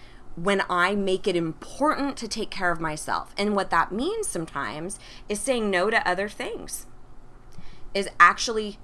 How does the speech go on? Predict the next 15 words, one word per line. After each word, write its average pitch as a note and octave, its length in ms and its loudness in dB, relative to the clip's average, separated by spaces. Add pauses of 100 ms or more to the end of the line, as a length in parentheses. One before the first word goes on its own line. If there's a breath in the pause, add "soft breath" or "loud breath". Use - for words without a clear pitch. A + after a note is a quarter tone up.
using A#3+ 460 6
your G3+ 180 10
words D#3+ 760 6 (360 soft breath)
and F3 160 2
saying, D#3+ 420 0
"No, E3 260 6
I'm D#3+ 100 2
gonna E3 120 -2
have E3 140 -4
to E3+ 80 -8
politely D3+ 420 -2
decline D#3 420 -4
that D3+ 160 -4
invite D#3+ 520 0
because D#3 480 -4